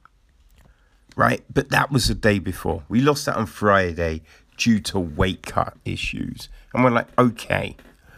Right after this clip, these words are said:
Then, when, um, people hit the scales,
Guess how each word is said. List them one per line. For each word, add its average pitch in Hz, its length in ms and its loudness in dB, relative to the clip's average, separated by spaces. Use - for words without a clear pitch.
Then, 123 680 0
when, 123 440 4
um, 113 460 2
people 113 380 0
hit - 240 0
the 82 60 -4
scales, 127 1080 0